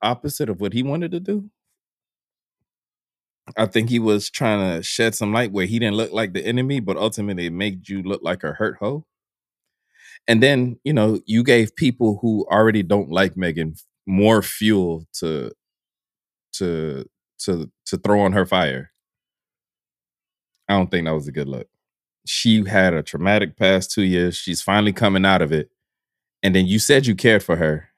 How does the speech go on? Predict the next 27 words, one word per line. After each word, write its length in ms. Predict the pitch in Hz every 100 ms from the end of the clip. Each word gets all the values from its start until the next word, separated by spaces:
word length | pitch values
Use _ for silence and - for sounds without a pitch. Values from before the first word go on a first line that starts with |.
| _
And 80 | 80
then 140 | 80
all 160 | 85 85
of 60 | 80
a 40 |
sudden 300 | - 85 80
you 60 | 80
putting 300 | - 87 80
this 220 | 82 -
out 280 | 78 73 - _ _ _ _ _ _ _ _
to 120 | -
throw 180 | - 90
more 160 | 82 80
dirt 240 | 85 78
on 140 | 65 60
her. 100 | - _ _ _ -
Why 200 | 73 80
would 160 | 73
you 60 | 76
do 120 | 76
that? 180 | 65 64 _ _ _ _ _ _ _ _ _ _
Because 240 | 85 98 90
she 120 | 92
accused 320 | 78 95 82
you 80 | 82
of 60 | -
cheating? 400 | 101 110 139